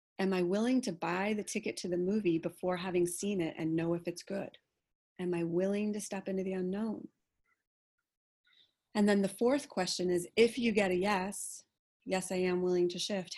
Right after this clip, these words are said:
how will you shift? So those are, that's really sort of the cornerstone, these four questions of conscious leadership around acknowledging, naming, accepting, playing with,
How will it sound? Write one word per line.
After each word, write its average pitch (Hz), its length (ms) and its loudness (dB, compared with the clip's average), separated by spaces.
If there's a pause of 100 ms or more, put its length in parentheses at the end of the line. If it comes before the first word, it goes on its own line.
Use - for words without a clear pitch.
how 180 180 -2
will 170 220 -2
you 160 160 0
shift? - 640 -12 (920)
So 220 180 -4
those 285 380 4
are, - 80 -4
that's 262 300 -4
really 262 400 2
sort 226 260 -2
of 202 40 -4
the 190 80 0 (240)
cornerstone, 233 760 0
these 175 180 2 (100)
four 254 300 0
questions 214 640 -6
of 196 100 -12
conscious 196 480 -8
leadership 220 640 -4 (600)
around 196 560 -2 (720)
acknowledging, 233 1160 -2 (680)
naming, 220 960 0 (360)
accepting, 214 1200 -4 (440)
playing 220 840 6
with, 220 340 0